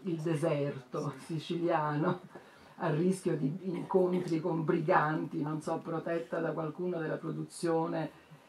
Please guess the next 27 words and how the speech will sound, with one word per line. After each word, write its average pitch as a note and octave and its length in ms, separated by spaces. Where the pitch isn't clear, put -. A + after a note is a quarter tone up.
Ehm, - 1400
vabbè, C#3+ 240
questo D#3 240
è, C3+ 720
è - 600
un - 120
gioco, D3+ 380
una, C3+ 200
una C3 160
così, C3 300
una, B2 420
una C#3+ 180
storia D#3 220
di C3 80
famiglia. C#3+ 500
Comunque D3+ 440
sì, C3+ 160
sicuramente C3 560
è B2+ 40
stato B2+ 200
un C3 80
film C3+ 180
molto C3+ 200
importante, E3 640
è B2+ 40
stato - 200
importante - 680